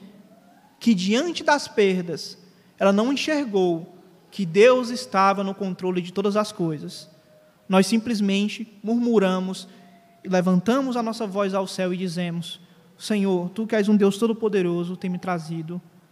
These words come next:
a amargura." Muitas vezes, meus amados irmãos, nós, diante das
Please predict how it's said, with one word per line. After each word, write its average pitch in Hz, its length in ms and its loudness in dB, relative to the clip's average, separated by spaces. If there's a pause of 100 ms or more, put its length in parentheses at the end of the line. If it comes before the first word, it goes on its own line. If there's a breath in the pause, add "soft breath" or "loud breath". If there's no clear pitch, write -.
a 175 160 -2
amargura." 175 800 0 (3250 soft breath)
Muitas 208 300 4
vezes, 220 220 6
meus 220 140 4
amados 220 280 2
irmãos, 214 320 -2
nós, 220 420 0
diante 214 400 -2
das 214 560 0